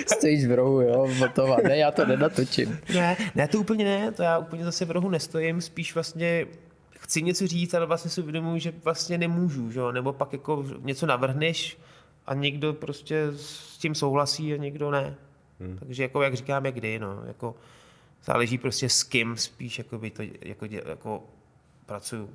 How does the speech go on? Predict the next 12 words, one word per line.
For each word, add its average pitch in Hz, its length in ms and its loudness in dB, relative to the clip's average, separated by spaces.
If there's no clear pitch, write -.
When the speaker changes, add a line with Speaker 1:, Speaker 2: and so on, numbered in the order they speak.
Speaker 2:
asi, - 280 -14
no. 92 220 -12
Speaker 1:
Mhm. 95 240 -2
Speaker 2:
Že - 80 -14
prostě - 280 -14
pokud 107 260 -12
je 113 60 -8
to 113 100 -10
nějaký, 110 440 -4
jako 113 200 -4
někdo, 107 300 -4
s, - 100 -12